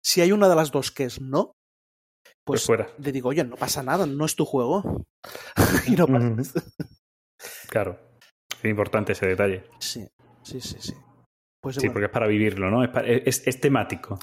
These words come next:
Speaker 2: digamos,
Speaker 1: Es
Speaker 2: solo para,
Speaker 1: temático
Speaker 2: para
Speaker 1: y
Speaker 2: que nos
Speaker 1: depende
Speaker 2: entendamos.
Speaker 1: también del grupo en el, con el que juegues. Por ejemplo,
Speaker 2: Sí,
Speaker 1: nosotros
Speaker 2: pero que me refiero, que, que
Speaker 1: tenemos
Speaker 2: es para
Speaker 1: un
Speaker 2: eso, para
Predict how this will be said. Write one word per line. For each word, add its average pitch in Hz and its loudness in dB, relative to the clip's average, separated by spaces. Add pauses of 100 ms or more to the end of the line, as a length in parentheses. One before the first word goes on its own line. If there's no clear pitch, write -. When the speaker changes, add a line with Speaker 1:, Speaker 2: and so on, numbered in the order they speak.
Speaker 2:
digamos, 101 0
Speaker 1:
Es - 4
Speaker 2:
solo - 6
para, 233 8
Speaker 1:
temático - 4
Speaker 2:
para 254 6
Speaker 1:
y 208 8
Speaker 2:
que 202 8
nos 196 4
Speaker 1:
depende 202 4
Speaker 2:
entendamos. 202 4
Speaker 1:
también 190 2
del 175 4
grupo 170 2
en 151 0
el, 139 -4
con 131 -4
el 123 -6
que - -14
juegues. 104 -8
Por 127 -8
ejemplo, 156 -2
Speaker 2:
Sí, 135 0
Speaker 1:
nosotros 127 0
Speaker 2:
pero 92 -2
que 90 0
me 92 -2
refiero, 101 -4
que, - -20
que - -2
Speaker 1:
tenemos 175 6
Speaker 2:
es - -6
para 101 2
Speaker 1:
un 113 2
Speaker 2:
eso, 98 0
para 95 -2